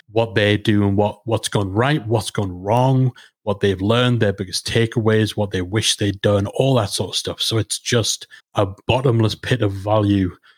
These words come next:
and just gold nuggets. I, like, we've been doing this for, for years, and the majority of the stuff that these guys are talking about, they learn from us, but I still flick through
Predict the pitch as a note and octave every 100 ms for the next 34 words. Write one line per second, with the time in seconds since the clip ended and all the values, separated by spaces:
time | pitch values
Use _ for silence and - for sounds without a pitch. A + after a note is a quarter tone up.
0 | - G2+ F#2+ F#2+ - - G2 - - A2+
1 | A2 F#2+ G2+ G2+ G2 - - - _ _
2 | - C#3 B2+ C3 - - D3+ F#3 F3 C3
3 | C3 C3 A#2 - A2+ G#2+ - _ _ -
4 | A#2 A2+ E3+ D#3+ A2 A2+ A2 - - -
5 | B2 A#2+ A2+ F#3 C#3+ C3+ - C3 A2 A#2
6 | A#2 A2 B2+ A2 G2+ - F3 E3 A2+ A2
7 | A2 G#2+ A#2+ B2+ - A2 E3+ - C3+ G3
8 | - F3 C#3 C3 - - A#2+ G#2